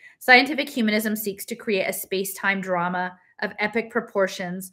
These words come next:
which shall embody and express the social analog of Minkowski's space-time continuum in geometry. Huh. So I think I have here in the margin that Einstein was a student of Minkowski,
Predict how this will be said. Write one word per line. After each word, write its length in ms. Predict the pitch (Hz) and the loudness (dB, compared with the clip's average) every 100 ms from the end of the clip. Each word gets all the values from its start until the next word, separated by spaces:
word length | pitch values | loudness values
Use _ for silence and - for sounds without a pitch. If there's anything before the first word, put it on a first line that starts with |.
| _ _ | _ _
which 140 | 233 233 | -2 2
shall 280 | 262 233 | 4 6
embody 600 | 247 233 196 202 202 196 - | 6 4 4 4 4 0 -2
and 100 | 196 | -4
express 560 | - - 196 190 - | -6 -4 0 0 -2
the 100 | - | -14
social 480 | - - 208 - 233 - | -14 -6 -6 -4 -6 -4
analog 600 | 180 190 180 180 180 180 - | -4 -2 0 0 -2 -4 -8
of 80 | 190 | -6
Minkowski's 1040 | 190 185 - 202 208 - - 196 190 - - - | -4 -6 -4 -2 -2 -6 -12 -10 -10 -12 -18 -18
space-time 1040 | - - - 233 226 - - 208 196 196 | -12 -10 -2 0 0 -4 -6 -2 0 -2
continuum 800 | - 190 185 - 185 175 170 170 - | -6 -10 -10 -8 -6 -4 -2 -4 -6
in 160 | 180 170 | -6 -6
geometry. 760 | 170 165 165 - - - - - _ _ _ _ _ _ _ _ _ _ | -4 -4 -6 -10 -14 -16 -18 -20 _ _ _ _ _ _ _ _ _ _
Huh. 200 | - - 180 _ _ _ | -16 -14 -16 _ _ _
So 280 | - 233 - | -2 0 2
I 100 | 214 | 0
think 220 | 240 262 | 0 0
I 80 | 214 | 2
have 280 | 269 294 285 | 8 6 8
here 120 | 277 | 4
in 60 | 220 | 4
the 80 | 202 | 4
margin 420 | 185 190 190 165 | 4 2 2 -2
that 160 | 170 - | -4 -2
Einstein 520 | 190 208 - 190 180 | -2 -2 -2 0 0
was 160 | 180 180 | -2 -2
a 60 | |
student 400 | 170 - 185 170 | -6 -8 -8 -6
of 100 | 165 | -6
Minkowski, 1120 | 160 165 160 165 - 170 160 - - - 175 | -4 -4 -6 -6 -4 -4 -4 -10 -16 -20 -20